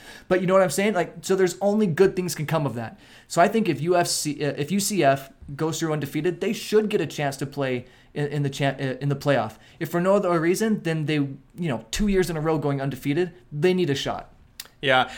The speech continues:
Speaker 2: I, I think the one argument against them, and it is a strong argument, is that their strength of schedule is, is almost, it's, like, non-existent, right?
Speaker 1: Right, but they still beat Auburn last year,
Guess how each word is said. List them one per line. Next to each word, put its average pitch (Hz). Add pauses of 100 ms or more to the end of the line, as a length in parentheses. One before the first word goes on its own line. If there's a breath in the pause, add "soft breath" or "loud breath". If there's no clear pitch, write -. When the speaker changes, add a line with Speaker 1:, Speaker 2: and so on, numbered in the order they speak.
Speaker 2:
I, -
I -
think 185
the 175
one 165
argument 147
against 123
them, 139
and 143
it 175
is 190
a 151
strong 135
argument, 135
is 135
that 131
their 123
strength 135
of 131
schedule 135 (380 soft breath)
is, 127
is 135
almost, 147
it's, 139
like, 131
non-existent, 117
right? 120
Speaker 1:
Right, 190
but 165
they 165
still 208
beat 170
Auburn 175
last 127
year, 143